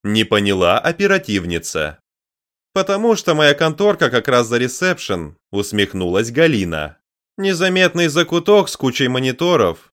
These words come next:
Надюха смеялась, что это я принимаю гостей и чётко веду от входа до выхода. А вообще созванивались мы редко.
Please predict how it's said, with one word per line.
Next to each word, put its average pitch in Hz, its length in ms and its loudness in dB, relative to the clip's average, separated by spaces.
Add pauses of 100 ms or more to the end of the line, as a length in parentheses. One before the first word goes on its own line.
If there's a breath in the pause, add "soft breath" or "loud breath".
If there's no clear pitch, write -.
Надюха 185 420 0
смеялась, 185 540 2
что - 220 -2
это 131 240 2
я 190 200 2
принимаю 117 540 2
гостей 95 720 0
и 160 160 0
чётко 165 320 0
веду 165 360 0
от 151 140 4
входа 120 380 0
до 127 160 2
выхода. 95 680 -2 (140)
А 165 140 2
вообще 160 500 0
созванивались 123 800 0
мы 131 160 -2
редко. 139 580 -2